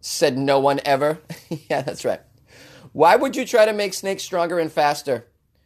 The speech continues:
Out of interest, how do you know if they don't want to swim?" <laughs> The zoo staff actually responded to some of these questions.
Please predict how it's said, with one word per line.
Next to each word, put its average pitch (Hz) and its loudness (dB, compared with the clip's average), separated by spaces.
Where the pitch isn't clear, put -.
Out 208 2
of 214 2
interest, 226 2
how 214 0
do 285 -4
you 302 -2
know 240 4
if 220 0
they 202 0
don't 208 2
want 190 2
to 170 0
swim?" 190 -4
<laughs> - -10
The 165 2
zoo 196 0
staff 202 2
actually 196 -2
responded 185 -4
to 170 -12
some 156 -8
of 139 -10
these 135 -10
questions. 127 -2